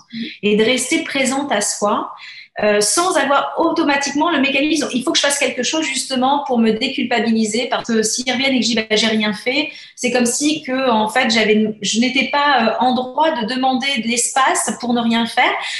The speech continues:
Speaker 2: Ça, c'est encore cette, euh, cette croyance, euh, limitante qu'il faut faire quelque chose pour être quelqu'un de bien. Euh, et souvent, c'est ce que j'expliquais aussi, c'est, ben,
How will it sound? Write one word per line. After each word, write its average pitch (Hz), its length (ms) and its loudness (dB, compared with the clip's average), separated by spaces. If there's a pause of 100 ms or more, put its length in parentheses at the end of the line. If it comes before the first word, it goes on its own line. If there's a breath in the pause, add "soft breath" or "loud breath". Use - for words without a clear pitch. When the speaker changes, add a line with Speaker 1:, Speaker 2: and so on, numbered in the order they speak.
(140 loud breath)
Speaker 2:
Ça, 240 140 -2
c'est 240 120 2
encore 302 380 2
cette, 226 260 0
euh, 208 320 2
cette 214 320 -4
croyance, 233 640 0
euh, 220 120 2
limitante 226 600 2 (520 loud breath)
qu'il 214 160 0
faut 359 160 0
faire 254 300 0
quelque 240 280 -2
chose 247 400 0
pour 214 140 0
être 214 160 0
quelqu'un 214 320 0
de 202 80 -2
bien. 202 320 -2 (420 loud breath)
Euh, 208 200 4 (100)
et 269 140 2
souvent, 320 380 0
c'est 302 140 -4
ce - 100 -2
que 285 80 -4
j'expliquais 262 520 -4
aussi, 254 280 0
c'est, 381 300 0 (160 loud breath)
ben, 233 160 2